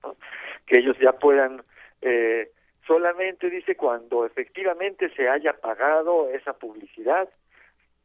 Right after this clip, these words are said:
mm, están sujetos a los límites, ¿no? Si no,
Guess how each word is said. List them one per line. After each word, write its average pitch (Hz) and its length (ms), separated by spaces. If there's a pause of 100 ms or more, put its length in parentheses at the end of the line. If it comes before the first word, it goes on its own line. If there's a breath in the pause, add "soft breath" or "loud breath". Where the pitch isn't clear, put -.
(920)
mm, 123 160 (140)
están 131 340
sujetos - 320
a 110 60
los 98 200
límites, 104 460 (120)
¿no? - 80 (560 soft breath)
Si 120 80
no, 185 460